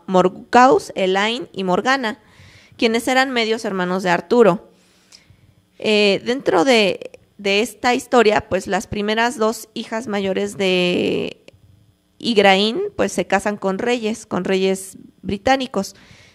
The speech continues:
Pero Morgana se supone que se vuelve, eh, aprendiz de brujo, se sup-, se supone que la, la, fue aprendiz del mago Merlín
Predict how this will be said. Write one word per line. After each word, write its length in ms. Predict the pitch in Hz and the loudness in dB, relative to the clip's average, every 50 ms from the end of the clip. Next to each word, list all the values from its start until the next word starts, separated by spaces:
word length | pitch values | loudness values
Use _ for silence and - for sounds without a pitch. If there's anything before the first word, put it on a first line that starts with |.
| _ _ _ | _ _ _
Pero 300 | - 269 285 285 285 311 | 4 6 8 8 8 6
Morgana 580 | 311 311 320 320 277 262 240 233 226 233 247 359 | 4 2 -2 -2 0 -2 -2 -2 -2 -2 -4 -4
se 460 | - - - 254 202 175 165 160 - | -6 -6 -4 0 2 4 4 4 2
supone 600 | - - - - - 220 196 - 208 208 208 214 | -2 -8 -12 -10 -10 -8 -4 -2 -2 -2 -2 -4
que 120 | - 220 | -4 -6
se 160 | - - 208 180 | -4 -4 -2 0
vuelve, 960 | 185 185 180 180 180 190 196 196 196 190 185 185 170 143 123 - - - - _ - | 2 2 2 2 2 0 0 0 0 0 0 0 0 -2 -2 -4 -6 -12 -16 _ -8
eh, 840 | - 190 175 170 170 170 170 170 170 170 170 170 170 175 - - - - - | -6 -6 -4 -4 -6 -6 -6 -8 -8 -8 -8 -8 -8 -8 -8 -10 -12 -12 -10
aprendiz 560 | - - - 190 196 202 202 226 226 220 208 | -10 -8 -6 -6 -6 -6 -6 -8 -8 -6 -4
de 340 | 214 208 202 190 185 190 196 | -2 0 0 0 -2 -4 -4
brujo, 600 | 190 220 269 262 - - 269 220 285 415 466 _ - - - _ _ - 349 | -4 -4 -6 -6 -6 -4 -4 -2 -2 -4 -6 _ -14 -20 -20 _ _ -20 -12
se 180 | 233 - - | -6 -4 -4
sup-, 240 | 190 - - - - | -2 -4 -6 -6 -6
se 140 | - - 180 | -4 -4 -4
supone 340 | 220 185 - 196 196 202 202 | -4 -4 -4 -4 -4 -4 -4
que 140 | - 202 180 | -2 -2 -2
la, 540 | 175 175 180 185 170 156 156 131 82 - - - - - | 0 0 0 0 0 0 -2 -2 -4 -8 -12 -16 -16 -12
la, 920 | - - - 180 175 175 170 170 165 165 165 165 165 165 165 165 165 - _ _ _ _ | -8 -6 -4 -2 0 0 0 0 0 0 -2 -2 -4 -4 -6 -8 -10 -12 _ _ _ _
fue 140 | - - 190 | -2 0 0
aprendiz 360 | 190 220 208 208 202 214 202 | 2 2 0 0 0 -2 -2
del 160 | 208 202 196 | -2 0 0
mago 240 | 190 190 185 185 196 | 2 2 2 2 0
Merlín 420 | 208 220 220 - 269 277 254 285 | 0 0 -4 -4 -4 -4 -4 -6